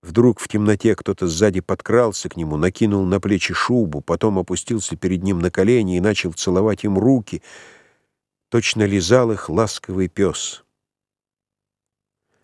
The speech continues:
То был старый солдат Преображенской гвардии, случайный товарищ Алёши по караулу, тайный раскольник.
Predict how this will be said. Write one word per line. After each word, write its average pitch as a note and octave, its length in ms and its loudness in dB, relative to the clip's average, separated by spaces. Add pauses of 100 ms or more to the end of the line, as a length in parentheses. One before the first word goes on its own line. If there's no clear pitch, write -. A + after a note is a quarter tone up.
(800)
То B2+ 140 6
был C3 160 4
старый D3 440 2
солдат C3 640 2
Преображенской A#2+ 920 2
гвардии, G2+ 680 2
случайный A2+ 680 0
товарищ A2 540 2
Алёши G#2 400 2
по G2 160 -6
караулу, B2 760 2 (880)
тайный A2+ 400 2
раскольник. G2 960 -4